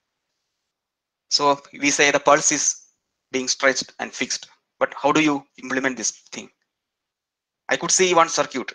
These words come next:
Um, we'll see whether this is possible or not. Okay, so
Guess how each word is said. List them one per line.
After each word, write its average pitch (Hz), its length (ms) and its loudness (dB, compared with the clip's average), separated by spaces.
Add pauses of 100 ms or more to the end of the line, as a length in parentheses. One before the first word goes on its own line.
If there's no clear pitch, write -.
(120)
Um, 113 420 -4 (440)
we'll 151 140 2
see 135 280 -4
whether 127 200 -2
this 123 180 -8
is 123 100 -8
possible 120 380 -2
or 90 200 -4
not. - 200 -10 (1160)
Okay, 170 240 2
so 175 340 6